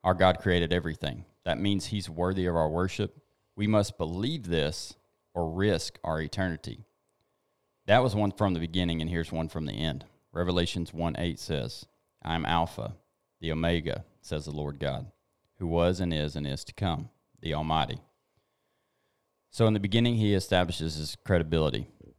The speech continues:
He is creator. In the end, He again reminds us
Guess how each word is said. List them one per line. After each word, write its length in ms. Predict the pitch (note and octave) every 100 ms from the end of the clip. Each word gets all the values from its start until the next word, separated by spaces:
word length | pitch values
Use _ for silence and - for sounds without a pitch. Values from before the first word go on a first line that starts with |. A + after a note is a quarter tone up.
| _
He 120 | F2
is 140 | D#2+
creator. 540 | - F2 F2 D#2+ C2+ - _ _ _
In 120 | E2
the 60 | D#2+
end, 420 | D2 G#2+ F#2+ F2 - _ _ _
He 180 | F#2 E2
again 480 | E2 F#2+ F2 D#2
reminds 480 | D2+ E2 F2 F2 D2
us 260 | C#2+ -